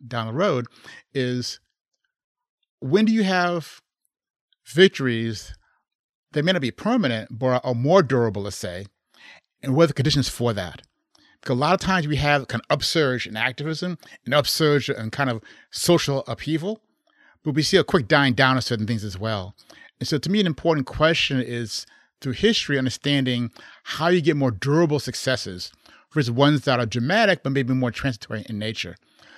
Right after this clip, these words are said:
B-, but I, I, you started talking about how, you mentioned before how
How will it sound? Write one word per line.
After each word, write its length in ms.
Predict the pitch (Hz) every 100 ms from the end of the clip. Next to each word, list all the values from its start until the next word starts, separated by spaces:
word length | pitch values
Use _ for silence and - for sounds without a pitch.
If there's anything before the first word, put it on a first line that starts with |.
| - -
B-, 180 | 196 -
but 260 | 143 175 -
I, 100 | 180 -
I, 180 | 175 160 - - - _ _ _ _ _ _ - _ _
you 100 | 156
started 300 | 151 240 240
talking 260 | - 202 202
about 200 | 165 147
how, 260 | 151 135 147
you 100 | 165
mentioned 240 | 214 175
before 320 | - 175 165
how 380 | 131 127 123